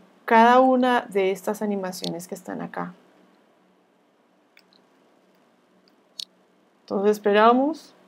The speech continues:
Si se dan cuenta que siempre se toma casi que uno o dos segundos a la hora de recibir. Entonces si no la cogen a la primera, no comienzan a intentarlo muchas veces, si no se las vas a multiplicar. Y listo.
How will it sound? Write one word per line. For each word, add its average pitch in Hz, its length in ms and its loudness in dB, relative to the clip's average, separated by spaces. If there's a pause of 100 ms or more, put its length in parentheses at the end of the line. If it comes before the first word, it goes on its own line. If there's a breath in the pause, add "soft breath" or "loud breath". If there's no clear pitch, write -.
(120)
Si 220 140 -2
se 226 100 -2
dan 233 140 2
cuenta 240 280 0
que 240 120 0
siempre 208 240 -2
se 233 120 0
toma 208 600 0
casi 220 260 -6
que 220 200 0
uno 214 400 2
o 208 140 4
dos 185 120 -2
segundos 208 440 -4
a 220 60 -2
la 190 120 0
hora 175 200 0
de 202 40 2
recibir. 214 580 -2 (1500)
Entonces 233 340 6
si 294 100 4
no 254 140 8
la 247 160 10
cogen 269 240 4
a 277 60 6
la 262 120 6
primera, 220 320 2
no 262 140 4
comienzan 262 400 4
a - 20 2
intentarlo 220 500 2
muchas 233 300 0
veces, 240 240 2
si 240 80 -2
no 190 120 0
se 202 80 -4
las 220 140 4
vas 185 180 0
a 208 40 -4
multiplicar. 214 760 0 (3000)
Y 208 120 -2
listo. - 460 -6